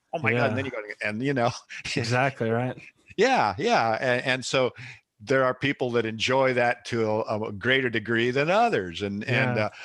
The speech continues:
Speaker 1: I know lots of people, no, they don't wanna see horror movies. No, my God, no. Then,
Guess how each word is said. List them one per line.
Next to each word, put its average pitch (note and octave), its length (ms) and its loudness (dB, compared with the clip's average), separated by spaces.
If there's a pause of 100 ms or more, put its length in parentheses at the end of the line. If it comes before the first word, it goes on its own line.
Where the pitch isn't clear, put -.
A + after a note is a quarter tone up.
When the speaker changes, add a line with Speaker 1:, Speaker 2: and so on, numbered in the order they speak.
(240)
Speaker 1:
I C3+ 160 4
know G#3 220 0
lots B2+ 240 2
of E2+ 80 -10 (180)
people, F#2+ 260 -4
no, D#3+ 160 2
they C#3 100 4
don't F3 100 -2
wanna G#2 160 0
see E2+ 160 -6
horror D#2 360 -4
movies. B2+ 360 -6
No, D#3+ 280 -4
my E2+ 140 -6
God, A2 360 -2
no. B2+ 160 0
Then, A#2+ 160 2